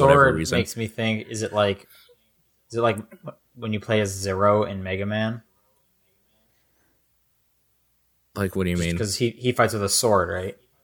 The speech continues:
Speaker 2: So if it's
Speaker 1: Mm-hmm.
Speaker 2: like Shovel Knight, which is like Mega Man, but you have a sword.
Speaker 1: Oh, like, like how the game plays,
Speaker 2: Yeah,
Speaker 1: you mean?
Speaker 2: is it just like
Speaker 1: It plays, it plays almost more like a Castlevania sort of thing,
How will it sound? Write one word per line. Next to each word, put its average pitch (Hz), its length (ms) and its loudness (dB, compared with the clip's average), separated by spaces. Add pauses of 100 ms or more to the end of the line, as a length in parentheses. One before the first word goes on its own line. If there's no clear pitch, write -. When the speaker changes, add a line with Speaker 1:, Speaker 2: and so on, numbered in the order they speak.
(180)
Speaker 2:
So 87 400 -4 (1000)
if 101 140 -10
it's 110 160 -2
Speaker 1:
Mm-hmm. 160 100 6
Speaker 2:
like 107 240 6 (140)
Shovel 113 360 2
Knight, 95 280 -4
which 95 140 -14
is 98 120 -10
like 92 200 -2
Mega 98 280 -2
Man, 87 380 -12
but 90 80 -12
you 92 120 -6
have 95 120 -2
a 90 60 -8
sword. 92 540 -2 (460)
Speaker 1:
Oh, 160 140 12
like, 143 300 10 (520)
like 147 240 10
how 143 220 12
the 123 120 8
game 117 260 8
plays, 110 340 6
Speaker 2:
Yeah, 143 80 8
Speaker 1:
you 147 60 6
mean? 165 120 8
Speaker 2:
is 190 60 4
it 95 40 -6
just 101 180 -4
like 101 180 2 (400)
Speaker 1:
It 143 160 8
plays, 160 520 10 (960)
it 190 120 10
plays 214 240 12
almost 170 460 10
more 120 320 10
like 110 200 10
a 104 80 8
Castlevania 85 760 4
sort 87 220 4
of 80 100 2
thing, 82 320 2